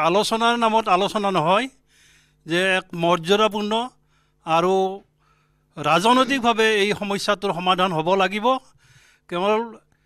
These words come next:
আলোচনা বুলি কৈ মানুহক মাতি আনি তাৰপিছত পিঞ্জৰাত আবদ্ধ কৰি ৰখা এই নীতিৰ পক্ষপাতী আমি নহয়। কাৰণ আজি ভাৰত চৰকাৰে হওক বা আজি অসম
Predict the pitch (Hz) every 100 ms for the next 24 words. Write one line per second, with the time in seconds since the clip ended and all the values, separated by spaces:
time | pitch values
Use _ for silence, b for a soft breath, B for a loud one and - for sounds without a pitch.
0 | _ _ - 165 220 247 233 226 220 220
1 | 196 196 214 190 196 _ _ _ _ _
2 | 151 160 202 202 - 151 135 214 202 185
3 | 160 185 _ _ 180 185 190 202 - 185
4 | 175 180 180 175 165 180 160 165 170 165
5 | 156 151 147 160 180 175 175 165 - 160
6 | - 160 151 156 147 143 127 180 220 -
7 | b b b b b b - 170 208 214
8 | 226 - 170 190 233 247 233 208 _ _
9 | _ _ _ _ _ 131 175 180 214 214
10 | 214 214 185 214 208 180 196 190 185 175
11 | 190 165 - 196